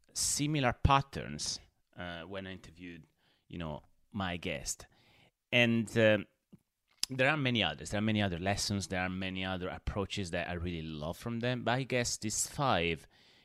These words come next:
it's a great collection of, uh, things that, in my personal opinion, and also based on them, uh, is really going to make a difference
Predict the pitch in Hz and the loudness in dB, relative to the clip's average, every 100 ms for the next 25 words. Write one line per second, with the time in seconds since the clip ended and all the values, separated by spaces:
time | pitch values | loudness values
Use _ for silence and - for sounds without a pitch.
0 | - 104 - 92 110 120 - 101 90 - | -10 -6 -4 -2 0 0 0 -2 0 -2
1 | - 98 - 87 85 80 82 87 85 - | -2 -2 -2 0 2 0 -2 -2 -2 -6
2 | _ _ _ _ - - 143 180 - 110 | _ _ _ _ -16 0 4 4 4 2
3 | 101 104 101 - - 104 - 101 101 - | 4 4 2 0 0 0 0 -2 0 0
4 | 113 113 139 95 90 98 104 - - 82 | 0 2 0 0 -2 -2 0 -2 -2 0
5 | 95 113 _ _ - - 92 85 85 87 | -2 -4 _ _ -16 -6 -4 -4 -4 -4
6 | 90 90 117 _ _ _ _ - - _ | -4 -4 -8 _ _ _ _ -20 -20 _
7 | _ _ 101 101 95 90 - _ _ 104 | _ _ -6 -4 -2 -4 -6 _ _ -8
8 | 95 104 120 107 104 98 87 - 90 87 | -2 6 6 6 2 0 -2 -6 -6 -4
9 | 82 - _ _ _ _ 110 107 104 - | -6 -8 _ _ _ _ 0 2 2 0
10 | 80 82 - 87 82 82 - | -4 -6 -4 -2 -2 -2 -6